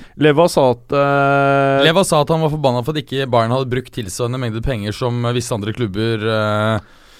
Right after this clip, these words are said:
Speaker 2: eh, har, og det sa Rummenigge, at sånn opererer ikke Bayern. Og så sa Uli Hoeneß at, eh, jo, men det er bare positivt det at, eh, spillere ønsker flere gode spillere inn, og er ambisiøse på klubbens vegne, og åpen for konkurranse om plassene.
Speaker 1: Ja.
Speaker 2: Så det, ikke sant, du kan, du kan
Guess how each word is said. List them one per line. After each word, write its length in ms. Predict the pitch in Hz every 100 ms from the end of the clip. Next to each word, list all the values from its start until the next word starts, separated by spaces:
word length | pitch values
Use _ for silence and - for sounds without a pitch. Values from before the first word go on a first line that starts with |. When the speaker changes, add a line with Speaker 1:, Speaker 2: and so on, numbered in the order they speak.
| _ -
Speaker 2:
eh, 360 | 123 123 123
har, 180 | 151 196
og 140 | 180 143
det 180 | 143 127
sa 680 | 135 120 120 123 123 123 120
Rummenigge, 360 | 117 127 156
at 80 | 156
sånn 200 | - 127 117
opererer 380 | 135 107 101 120
ikke 140 | 147
Bayern. 400 | 143 156 247 285
Og 140 | 247 196
så 120 | 165
sa 100 | 190
Uli 220 | 170 151
Hoeneß 440 | 160 123 175 202 175
at, 220 | 156 -
eh, 160 | 160 160
jo, 80 | 190
men 80 | 196
det 80 |
er 40 | 185
bare 160 | 185
positivt 540 | 185 143 120 - - -
det 100 | 196
at, 220 | 175 -
eh, 140 | 185
spillere 540 | 165 - 131 120 147 156
ønsker 300 | 123 - 147
flere 460 | - 123 107 135 139
gode 560 | 120 117 127 127 127 120 - -
spillere 520 | - - 175 120 131 185
inn, 180 | 196
og 140 | 180 143
er 160 | 123 123
ambisiøse 500 | 123 147 123 98 120
på 120 | 135
klubbens 320 | 127 117 131
vegne, 320 | 156 135 208 240
og 160 | 226 220 151 -
åpen 120 | 131
for 160 | - 160
konkurranse 540 | 160 151 113 101 - 147
om 140 | 120
plassene. 420 | 135 - - 139 - - - - - - -
Speaker 1:
Ja. 60 |
Speaker 2:
Så 140 | - 214
det, 100 | 202
ikke 40 |
sant, 80 | 190
du 60 | 185
kan, 200 | 196 180
du 80 |
kan 600 | 180 196 175 190 185 180